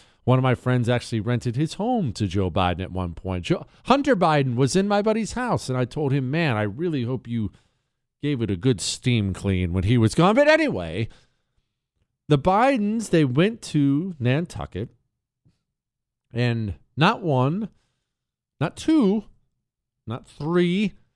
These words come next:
not even four, but five vehicles that were rented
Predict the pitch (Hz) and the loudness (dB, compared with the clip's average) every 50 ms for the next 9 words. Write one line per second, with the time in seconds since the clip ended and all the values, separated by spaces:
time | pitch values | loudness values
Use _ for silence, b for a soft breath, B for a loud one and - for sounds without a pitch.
0 | _ _ _ _ _ - 107 113 127 151 175 196 196 - - - - - 262 247 | _ _ _ _ _ -4 0 4 4 4 4 2 0 -4 -8 -12 -2 2 4 6
1 | 220 185 170 175 180 - b b b b b b b b b b b b _ _ | 6 6 6 4 2 0 b b b b b b b b b b b b _ _
2 | _ - 131 123 - - - - _ _ _ _ _ _ _ _ _ _ _ - | _ 2 4 4 4 0 -10 -20 _ _ _ _ _ _ _ _ _ _ _ 4
3 | 190 226 247 226 160 117 95 78 62 67 64 - - - - _ _ _ _ _ | 6 6 6 6 4 2 0 -2 -6 -8 -12 -14 -18 -20 -20 _ _ _ _ _
4 | _ _ _ _ _ - 120 175 208 180 127 120 - 90 85 - - - - - | _ _ _ _ _ 2 4 6 6 6 4 2 0 -6 -8 -8 -10 -14 -18 -20
5 | - _ _ _ _ - 123 120 - 127 135 135 135 160 170 156 - - 120 113 | -20 _ _ _ _ 0 0 2 2 2 2 4 4 4 4 4 2 0 0 0
6 | 127 147 151 143 | 0 -2 -6 -10